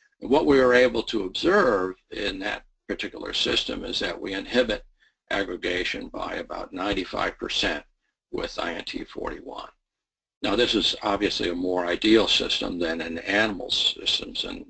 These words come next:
and, but essentially we're seeing the same kind of thing, because in the I N T forty-one case, or in the co-transfection case, we're delivering these at the same time.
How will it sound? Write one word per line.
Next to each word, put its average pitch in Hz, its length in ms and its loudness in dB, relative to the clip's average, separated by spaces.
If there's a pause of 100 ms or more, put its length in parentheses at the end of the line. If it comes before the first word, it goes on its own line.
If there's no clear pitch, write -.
(100)
and, 98 220 -10 (1200)
but - 220 -2
essentially 151 580 4
we're 107 160 6
seeing 104 360 2
the 92 100 -2
same 107 540 0
kind 104 420 -2
of - 80 -6
thing, - 360 -4
because 104 320 -2
in 98 120 2
the 90 260 0 (580)
I 117 160 2
N 107 80 2
T 107 160 6
forty-one 107 680 4
case, 92 400 2
or 95 100 -4
in 98 60 -4
the 85 60 -4
co-transfection 113 840 0
case, - 320 -4
we're 92 160 0
delivering 101 460 4
these 87 280 2
at - 100 -8
the - 100 -4
same - 320 -4
time. - 380 -6